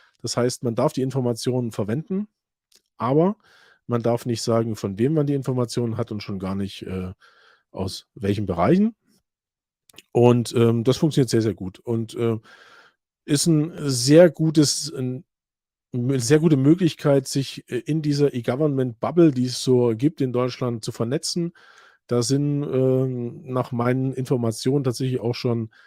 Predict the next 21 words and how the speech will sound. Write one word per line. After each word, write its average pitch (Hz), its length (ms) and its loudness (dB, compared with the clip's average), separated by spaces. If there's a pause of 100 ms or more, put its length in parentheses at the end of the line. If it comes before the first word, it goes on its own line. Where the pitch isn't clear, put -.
(440)
äh, 107 340 0
Folgegeschäfte 165 960 2
entstanden, 156 560 -2
beziehungsweise 127 640 -2
Folgekontakte - 760 -2
entstanden, 135 560 -4
die 120 120 -8
dann 110 300 -2 (440)
weitergewachsen 123 720 2
sind 117 200 -2
und 107 100 -6
das 104 160 -2
Thema 117 300 -2
Digitalisierung 107 720 -4
der 101 80 -6
Verwaltung 101 440 -8
in 98 60 -8
Deutschland 98 380 -8
damit 92 260 -8 (560)
weiter 110 260 2
voranbringen. 98 640 -4